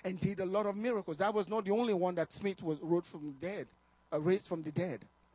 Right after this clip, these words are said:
And all of that because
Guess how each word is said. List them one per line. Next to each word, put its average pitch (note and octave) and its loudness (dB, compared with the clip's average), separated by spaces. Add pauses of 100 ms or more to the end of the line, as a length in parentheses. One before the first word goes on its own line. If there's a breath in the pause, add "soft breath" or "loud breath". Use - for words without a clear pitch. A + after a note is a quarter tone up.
(920 loud breath)
And A3 0
all E4+ 10
of A#3+ 4
that G3 2 (560 soft breath)
because C4+ 6